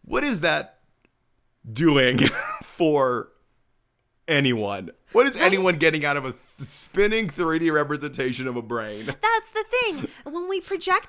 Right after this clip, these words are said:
Speaker 2: things on the wall, we are projecting vital signs so we can track and look for patterns that might tell us there's gonna be a spike.
Speaker 1: Like,
Speaker 2: That's what those things are for.
Speaker 1: I think it, it shows a brain, and then it says, like,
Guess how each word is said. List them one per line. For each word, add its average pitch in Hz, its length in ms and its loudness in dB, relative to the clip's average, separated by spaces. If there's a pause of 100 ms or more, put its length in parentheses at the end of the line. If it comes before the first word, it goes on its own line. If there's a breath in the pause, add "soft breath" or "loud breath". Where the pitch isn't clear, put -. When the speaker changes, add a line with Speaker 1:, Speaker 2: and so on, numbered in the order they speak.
Speaker 2:
things 381 200 -4
on 370 140 -4
the 359 80 -4
wall, 349 460 4
we 269 180 -6
are 359 60 -4
projecting 320 640 -8
vital 320 420 0
signs 165 680 -6 (200 loud breath)
so 196 200 -2
we 277 140 -2
can 311 180 -6
track 311 600 2
and 262 140 -6
look 269 140 -8
for 349 120 -6
patterns 240 760 -2
that 262 240 -6
might 311 180 -8
tell 262 220 -6
us 269 100 -6
there's 269 180 -10
gonna 277 160 -16
be 285 120 -16
a 381 80 -8
spike. 220 640 -2 (160)
Speaker 1:
Like, - 180 -8
Speaker 2:
That's 320 380 4
what 359 160 -6
those 311 260 2
things 285 300 -4
are 294 100 -2
for. 247 640 4
Speaker 1:
I 202 60 4
think - 160 0
it, - 280 -2
it 175 160 2
shows 247 200 2
a 226 40 2
brain, 165 340 4
and 170 120 0
then 170 80 -2
it 180 80 -8
says, 185 220 0
like, 170 340 -4